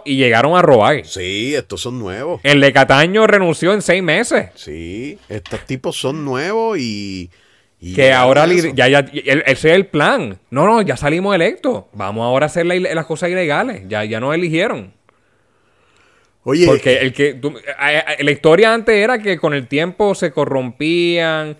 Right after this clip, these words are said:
Speaker 1: se les hacía difícil, eh, veían gente millonaria con contratos de ellos y ellos no podían ganar mucho,
Speaker 2: Ujú.
Speaker 1: y con el tiempo eso va afectando la mente,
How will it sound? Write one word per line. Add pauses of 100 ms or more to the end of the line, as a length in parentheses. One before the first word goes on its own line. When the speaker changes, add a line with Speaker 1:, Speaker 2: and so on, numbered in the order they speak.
(200)
Speaker 1:
se
les
hacía
difícil, (240)
eh,
veían
gente
millonaria
con
contratos
de
ellos
y
ellos
no
podían
ganar
mucho,
Speaker 2:
Ujú. (240)
Speaker 1:
y
con
el
tiempo
eso
va
afectando
la
mente,